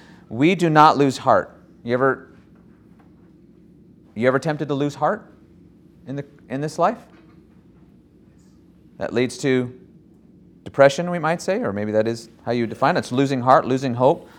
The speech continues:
unable to get up in the morning, unable to make your way through life. So we do not lose heart. Though our outer self is wasting away, there it is, we live in a fallen environment, we,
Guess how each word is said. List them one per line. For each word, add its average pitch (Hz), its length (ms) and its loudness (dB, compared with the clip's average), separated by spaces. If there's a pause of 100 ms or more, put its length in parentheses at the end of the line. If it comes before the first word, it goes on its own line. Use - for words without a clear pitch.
(240)
unable 131 380 2
to 113 340 -2 (540)
get 123 180 4
up - 460 6 (180)
in 135 120 -4
the 143 80 0
morning, 156 440 2 (140)
unable 123 340 0
to 110 260 -2 (420)
make 135 220 0
your 127 100 2
way 123 220 6
through 123 240 -6
life. 123 460 4 (160)
So 143 220 2
we 160 180 2
do 170 120 0
not 156 260 6
lose 123 160 -2
heart. 104 320 0 (160)
Though 135 220 8
our 127 140 8
outer 175 220 8
self 160 280 4
is 120 100 -4
wasting 123 380 -2
away, 120 280 2
there 120 200 4
it 123 60 -2
is, 120 180 2
we 110 60 -4
live 110 140 0
in 113 80 -4
a 107 40 -4
fallen 120 280 0
environment, 127 460 0
we, 92 180 -6